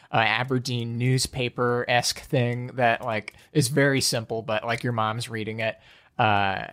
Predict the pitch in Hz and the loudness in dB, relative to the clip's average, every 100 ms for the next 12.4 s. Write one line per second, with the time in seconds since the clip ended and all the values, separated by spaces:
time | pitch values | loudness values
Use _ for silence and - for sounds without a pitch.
0 | - _ - 147 135 131 127 127 127 120 | -18 _ 0 0 4 4 6 4 2 -2
1 | 117 120 104 95 80 _ _ _ _ _ | -2 -2 0 -4 -8 _ _ _ _ _
2 | - 151 139 127 - 147 110 113 147 156 | -10 -2 0 0 0 2 2 2 -2 0
3 | 165 147 135 123 135 127 147 123 113 107 | 2 2 2 2 0 2 0 0 0 0
4 | 101 101 107 - 117 104 107 104 98 98 | 0 -2 -4 -4 0 0 0 -2 -2 -2
5 | 104 - - 117 95 95 92 90 87 90 | -4 -4 -6 -4 -2 0 0 -2 -2 -4
6 | - _ _ - 120 131 113 110 101 98 | -8 _ _ -2 0 2 2 4 2 0
7 | 101 98 - _ 117 107 95 90 92 90 | -2 -2 -4 _ -4 2 2 2 -2 -10
8 | - - 120 110 110 110 107 107 135 120 | -12 -6 -4 0 2 2 2 0 -2 -4
9 | 92 - _ _ _ - 156 - 147 135 | -4 -8 _ _ _ 2 2 4 0 2
10 | 170 147 160 135 - _ 143 - 135 151 | 2 2 2 0 -4 _ -16 -8 4 4
11 | 139 - 151 135 139 131 127 127 123 - | 4 2 4 6 4 2 2 2 0 0
12 | 147 113 104 - | 0 0 -4 -6